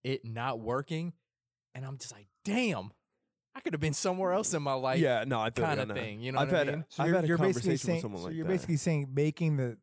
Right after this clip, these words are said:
Speaker 3: uh, sacri-, making the sacrifices with not knowing to make the sacrifice, and then the outcome just, like, it, it
Speaker 2: It's just not falling
Speaker 3: didn't
Speaker 2: through.
Speaker 3: play out.
Speaker 1: It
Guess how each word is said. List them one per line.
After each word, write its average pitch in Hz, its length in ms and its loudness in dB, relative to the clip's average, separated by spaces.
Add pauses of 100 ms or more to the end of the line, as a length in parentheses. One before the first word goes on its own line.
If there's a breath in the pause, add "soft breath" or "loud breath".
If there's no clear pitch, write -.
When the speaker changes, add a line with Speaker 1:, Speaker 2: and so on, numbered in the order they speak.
Speaker 3:
uh, 117 80 -4 (120)
sacri-, 156 480 -2 (300 soft breath)
making 180 340 2
the 156 120 2
sacrifices 156 800 0
with 127 180 0
not 139 300 -2
knowing 123 600 0 (140)
to 135 80 -2
make 135 300 2
the 127 80 -2
sacrifice, 117 760 -4
and 120 140 -2
then 117 320 -4 (160)
the 123 180 0
outcome 120 480 -2
just, 120 240 -4
like, 104 260 -8
it, 113 160 -10 (200)
it 117 100 -6
Speaker 2:
It's 107 100 -4
just 110 120 -2
not 123 180 0
falling 127 240 0
Speaker 3:
didn't 139 220 0
Speaker 2:
through. 127 60 -2
Speaker 3:
play 123 180 0
out. 104 220 -8
Speaker 1:
It - 0 -